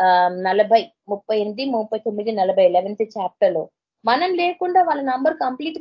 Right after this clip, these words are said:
కాదు అని చెప్తున్నాడు. అంటే ఈ కొత్త నిబంధన విశ్వాసులకు దేవుడు ఎంత ఆధిక్యతను ఇచ్చిండు.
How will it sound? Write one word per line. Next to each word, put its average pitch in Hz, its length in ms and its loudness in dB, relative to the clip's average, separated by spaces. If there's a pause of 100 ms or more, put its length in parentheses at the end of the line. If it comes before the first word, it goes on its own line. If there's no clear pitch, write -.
కాదు 269 300 0
అని 381 160 0
చెప్తున్నాడు. 226 400 -2
అంటే 330 380 -4 (360)
ఈ 320 260 -4
కొత్త 254 360 2
నిబంధన 311 580 2
విశ్వాసులకు 262 760 0
దేవుడు 254 320 2
ఎంత 254 400 -2
ఆధిక్యతను 214 580 -2
ఇచ్చిండు. 165 440 -12